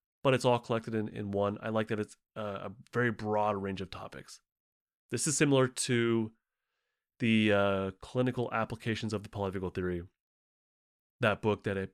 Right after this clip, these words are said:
believe you put together with, uh, Deb Dana and, uh, some other writers, where they just kinda collected all these different clinical applications of the polyvagal theory into one book. But again, a broad range all in one place. So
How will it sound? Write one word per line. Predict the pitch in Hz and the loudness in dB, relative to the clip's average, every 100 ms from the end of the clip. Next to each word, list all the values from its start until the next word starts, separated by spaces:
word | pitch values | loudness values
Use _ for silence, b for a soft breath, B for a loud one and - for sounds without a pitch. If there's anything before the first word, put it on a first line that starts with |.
| - | -6
believe | 131 143 | -4 -4
you | |
put | - - | -10 -8
together | 104 98 92 | -4 -2 -2
with, | 90 87 - | -4 -8 -14
uh, | 92 | -16
Deb | 85 87 | -12 -10
Dana | 90 90 87 87 _ _ - | -8 -6 -8 -12 _ _ -18
and, | - 95 | -10 -8
uh, | 87 - | -8 -10
some | - | -6
other | 101 95 | -4 -2
writers, | 87 85 85 85 _ _ _ _ _ | -4 -4 -6 -8 _ _ _ _ _
where | 120 117 | 2 4
they | 120 | 6
just | 123 143 - | 4 0 0
kinda | 160 147 | 2 2
collected | - 127 120 - 123 117 110 _ | 0 2 2 2 -2 -2 -4 _
all | 113 107 | -2 0
these | 107 104 95 | 0 -2 -2
different | 107 - 110 104 | -6 -2 -4 -4
clinical | - 107 110 | -6 -4 -2
applications | 101 - 98 95 95 | -2 -2 -8 -8 -6
of | 92 | -8
the | |
polyvagal | 90 90 92 92 | -6 -6 -4 0
theory | 151 123 113 b _ _ _ | 6 6 6 b _ _ _
into | 113 107 | -4 0
one | 101 101 95 | 2 2 2
book. | 107 92 - _ | 0 0 -6 _
But | 113 | 0
again, | 120 95 | 0 -2
a | |
broad | 87 101 98 104 104 101 | -6 -6 0 2 2 0
range | 98 104 92 90 - | 0 0 -2 -6 -8
all | 101 92 | -6 -4
in | 90 | -4
one | 87 82 | -6 -10
place. | - 95 90 - | -6 -6 -6 2
So | 143 131 | 2 2